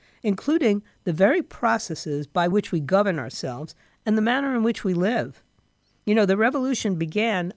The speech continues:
under Barack Obama, and what it did was divide Americans into the oppressed and the oppressors, and then it substituted race for class victimization. And it was empowered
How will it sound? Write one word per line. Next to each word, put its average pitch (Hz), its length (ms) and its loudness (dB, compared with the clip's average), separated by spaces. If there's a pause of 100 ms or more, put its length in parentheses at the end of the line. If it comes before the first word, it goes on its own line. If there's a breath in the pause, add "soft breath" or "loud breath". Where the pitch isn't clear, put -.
(100)
under 202 240 2
Barack 165 360 0
Obama, 151 560 -2 (420)
and 170 100 0
what 190 140 2
it 185 120 -2
did 175 380 0 (300 soft breath)
was 175 180 -2
divide 190 380 2
Americans 165 800 -2
into 165 240 -2
the 139 160 -4
oppressed 220 580 -2 (140)
and 170 120 0
the 165 100 2
oppressors, 156 680 -2 (340 soft breath)
and 190 160 4
then 262 160 4
it 196 140 0
substituted 185 800 -2
race 165 560 -2 (180)
for 202 140 -4
class 262 460 -2
victimization. 139 880 -6 (500)
And 190 120 4
it - 80 0
was 269 120 2
empowered 220 600 0